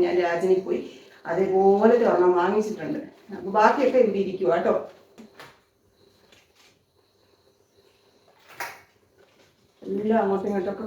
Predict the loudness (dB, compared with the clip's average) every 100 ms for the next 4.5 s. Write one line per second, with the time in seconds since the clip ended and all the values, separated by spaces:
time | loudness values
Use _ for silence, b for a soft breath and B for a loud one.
0 | -8 -6 -8 -6 -2 0 0 0 0 -2
1 | -4 -6 -14 -20 _ -20 _ _ _ _
2 | _ _ _ _ _ _ _ _ _ _
3 | _ _ _ _ _ _ _ -20 _ _
4 | _ _ _ -6 -4